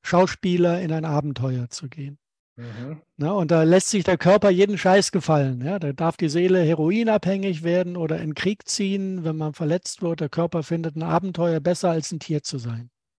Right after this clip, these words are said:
Speaker 2: Mhm.
Speaker 1: Ne? Da gibt's quasi diesen Deal zwischen dem Körperspirit und dem, dem inkarnierenden Anteil des Spirits.
Speaker 2: Mhm.
Speaker 1: Und, äh, so gesehen ist der Körper dann immer über diesen, dieses Einbinden der Seele,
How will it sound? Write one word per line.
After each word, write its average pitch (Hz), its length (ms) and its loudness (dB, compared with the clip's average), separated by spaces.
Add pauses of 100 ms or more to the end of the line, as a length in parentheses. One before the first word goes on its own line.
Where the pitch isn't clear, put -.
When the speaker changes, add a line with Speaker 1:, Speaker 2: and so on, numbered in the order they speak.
(320)
Speaker 2:
Mhm. 113 480 -14
Speaker 1:
Ne? 190 180 0
Da 180 160 6
gibt's 170 320 -4
quasi 165 300 4
diesen 160 260 -2
Deal 165 460 6
zwischen 143 420 -8
dem 135 180 -8
Körperspirit 170 1080 -2
und 147 300 -8 (360)
dem, 143 540 -4
dem 139 460 -8
inkarnierenden 160 720 0
Anteil 131 520 -4
des 123 180 -10
Spirits. 131 560 -12
Speaker 2:
Mhm. 147 60 -20 (760)
Speaker 1:
Und, 151 600 -4 (200)
äh, 151 380 2
so 175 160 2
gesehen 202 360 4
ist 196 200 -2
der 170 100 4
Körper 214 500 4
dann 196 200 0
immer 214 460 -2
über 175 240 -4
diesen, 170 520 -6 (100)
dieses 139 280 -8
Einbinden 190 720 0
der 143 160 -4
Seele, 160 340 -2